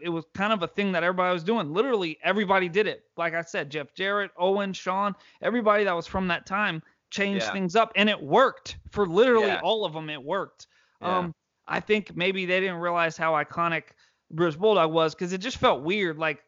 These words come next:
Speaker 1: when you hear the British Bulldog versus The Rock, you're like, "Hell yeah." And then he comes out in jeans and he's got different music, and you're like, "Wait, but where's"
Speaker 2: It'd be
Speaker 1: I
Speaker 2: like
Speaker 1: want
Speaker 2: Macho Man trying to not be Macho Man.
Speaker 1: Exactly, exactly.
Speaker 2: Like, that
Speaker 1: Or
Speaker 2: just,
Speaker 1: like
Speaker 2: it's just
Speaker 1: Mister
Speaker 2: not
Speaker 1: Perfect,
Speaker 2: possible.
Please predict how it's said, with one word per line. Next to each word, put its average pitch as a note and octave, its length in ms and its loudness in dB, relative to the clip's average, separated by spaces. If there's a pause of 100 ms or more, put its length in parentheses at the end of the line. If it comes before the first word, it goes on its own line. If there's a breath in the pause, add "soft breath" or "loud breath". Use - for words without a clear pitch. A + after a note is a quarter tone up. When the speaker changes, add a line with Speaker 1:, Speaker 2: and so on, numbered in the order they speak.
(320)
Speaker 1:
when F#3+ 180 4
you G3+ 120 2
hear A3+ 220 2
the G3 60 -2
British G3 240 -2
Bulldog G#3 300 0
versus F#3 160 -6
The E3 80 -4
Rock, G3+ 320 0
you're G3 80 -2
like, E3 200 -2
"Hell C4+ 300 2
yeah." C4+ 400 4 (340 soft breath)
And F#3 80 0
then F#3+ 60 2
he F#3 80 -2
comes G#3+ 240 2
out G#3 160 2
in D#3 60 2
jeans F#3+ 420 -2
and F3 60 -8
he's D#3+ 100 -10
got D#3+ 180 -6
different F3+ 320 -8
music, F3+ 360 -6
and F3 100 -10
you're E3+ 100 -6
like, D#3 280 -2 (480)
"Wait, G#3+ 340 4
but D#3 180 2
where's" F#3+ 460 0 (280 soft breath)
Speaker 2:
It'd C#3 140 -10
be G3+ 120 0
Speaker 1:
I A3 40 4
Speaker 2:
like G3+ 160 8
Speaker 1:
want C3 80 -12
Speaker 2:
Macho C3+ 420 0
Man G2+ 240 -6
trying G#2+ 300 -8
to F#2+ 80 -20
not G2+ 260 -8
be G2 100 -10
Macho F2+ 200 -6
Man. G#3+ 60 6
Speaker 1:
Exactly, D#3+ 720 -2 (160)
exactly. E3 640 -4
Speaker 2:
Like, A2 220 -14
that C3+ 160 -2
Speaker 1:
Or - 60 -2
Speaker 2:
just, - 60 4
Speaker 1:
like G3 140 2
Speaker 2:
it's B2+ 80 -8
just F#3+ 60 -4
Speaker 1:
Mister B3+ 240 2
Speaker 2:
not A3 160 2
Speaker 1:
Perfect, A3 420 4
Speaker 2:
possible. - 160 -16